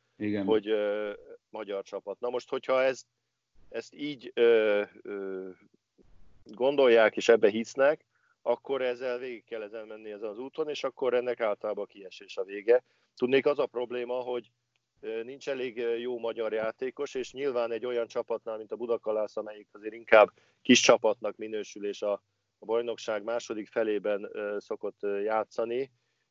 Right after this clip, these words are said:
Speaker 2: ö, a magyar jó játékosoknak is viszonylag kevés százalékát tudják odavinni,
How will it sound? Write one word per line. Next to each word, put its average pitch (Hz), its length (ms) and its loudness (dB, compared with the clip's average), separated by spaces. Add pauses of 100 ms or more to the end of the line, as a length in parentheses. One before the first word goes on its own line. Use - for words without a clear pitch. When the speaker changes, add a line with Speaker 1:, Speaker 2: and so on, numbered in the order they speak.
Speaker 2:
ö, 110 360 2 (420)
a - 80 -10
magyar 127 520 -2 (340)
jó 139 240 -8
játékosoknak 127 920 -6
is 123 160 -6
viszonylag 131 400 -4
kevés 120 540 -2
százalékát 107 640 0
tudják 104 440 -2
odavinni, 101 680 -4